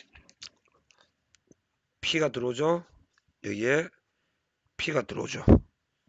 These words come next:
P가 들어오죠. 이 P입니다. P이고요. 이 상태에서 여기는 제로, 여기는 P,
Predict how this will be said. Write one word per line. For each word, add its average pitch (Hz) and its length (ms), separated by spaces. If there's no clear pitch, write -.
P가 127 280
들어오죠. 117 560
이 104 140
P입니다. - 580
P이고요. - 420
이 131 100
상태에서 143 680
여기는 110 520
제로, - 280
여기는 127 520
P, 110 340